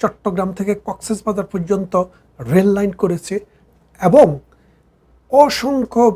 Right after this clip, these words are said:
ফ্লাইওভার, রাস্তা, ঘাট, ব্রিজ, কালভার্ট, স্কুল, কলেজ, বিশ্ববিদ্যালয়, মসজিদ, মন্দির, মক্তব, মাদ্রাসা সব কিছু করেছে। সেই দলটিকে আপনি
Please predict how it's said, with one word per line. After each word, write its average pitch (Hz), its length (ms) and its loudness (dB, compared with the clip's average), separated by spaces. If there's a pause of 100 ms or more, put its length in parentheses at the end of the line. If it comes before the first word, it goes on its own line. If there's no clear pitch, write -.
ফ্লাইওভার, 185 880 0
রাস্তা, 175 500 -6 (260)
ঘাট, 175 580 -6 (100)
ব্রিজ, 165 600 -12 (300)
কালভার্ট, 165 600 -4 (140)
স্কুল, 170 520 -10 (120)
কলেজ, 165 480 -6 (180)
বিশ্ববিদ্যালয়, 165 760 -10
মসজিদ, 160 600 -12 (140)
মন্দির, 160 580 -8
মক্তব, 160 580 -10 (120)
মাদ্রাসা 175 540 -8 (840)
সব - 300 0 (140)
কিছু - 180 -4
করেছে। 135 360 -12 (360)
সেই 262 340 2
দলটিকে 165 640 -2 (340)
আপনি 156 280 -8